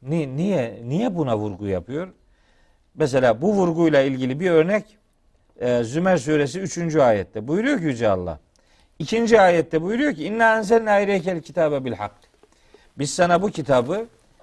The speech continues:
bir amaç doğrultusunda, bir hakikati ifade için indirdik. O halde bu kitabı sana indirdik. Sen de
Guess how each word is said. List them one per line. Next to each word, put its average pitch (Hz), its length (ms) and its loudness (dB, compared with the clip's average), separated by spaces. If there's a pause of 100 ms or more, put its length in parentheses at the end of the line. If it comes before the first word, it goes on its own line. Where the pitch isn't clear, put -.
(100)
bir 147 80 0
amaç 175 340 2
doğrultusunda, 104 1040 -4 (100)
bir 156 120 -2
hakikati 156 680 0
ifade 151 420 2
için 110 280 -6
indirdik. 156 680 -4 (380)
O 233 120 10
halde 135 360 8 (640)
bu 165 80 -2
kitabı 185 300 4
sana 190 280 2
indirdik. 220 500 -2
Sen 262 400 2
de 135 220 4